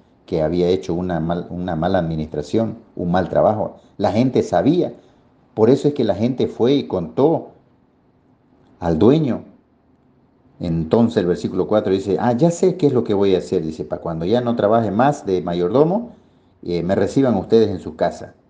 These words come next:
Eso fue lo que pensó. Y el versículo cinco dice:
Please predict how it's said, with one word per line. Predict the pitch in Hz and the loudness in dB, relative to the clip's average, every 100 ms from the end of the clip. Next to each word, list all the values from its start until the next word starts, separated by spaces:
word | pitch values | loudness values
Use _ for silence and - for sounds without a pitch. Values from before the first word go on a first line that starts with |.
| _ _ _ _ _ _ _ - | _ _ _ _ _ _ _ 0
Eso | 147 127 | 2 2
fue | 117 | 2
lo | 107 | 0
que | 95 | 0
pensó. | 92 85 90 - - _ - | -2 -2 -2 -6 -10 _ -4
Y | 110 | 2
el | 127 | 4
versículo | 143 180 147 135 | 4 0 0 0
cinco | 165 165 147 | 0 0 0
dice: | 135 127 139 | 0 -2 -6